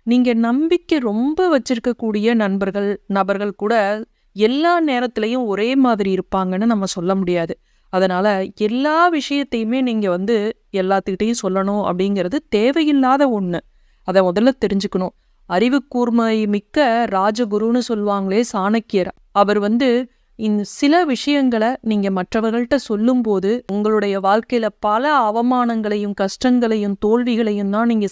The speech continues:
சந்திப்பீங்க அப்படின்னு சொல்லியிருக்கிறாரு. அதை வந்து நம்ம மற்றவர்கள்ட்ட சொல்லக்கூடாத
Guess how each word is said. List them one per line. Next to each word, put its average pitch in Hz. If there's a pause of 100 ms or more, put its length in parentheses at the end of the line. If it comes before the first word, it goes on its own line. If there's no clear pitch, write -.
சந்திப்பீங்க 190 (360)
அப்படின்னு 185 (100)
சொல்லியிருக்கிறாரு. 190 (340)
அதை 247
வந்து 262
நம்ம 226
மற்றவர்கள்ட்ட 302 (180)
சொல்லக்கூடாத 247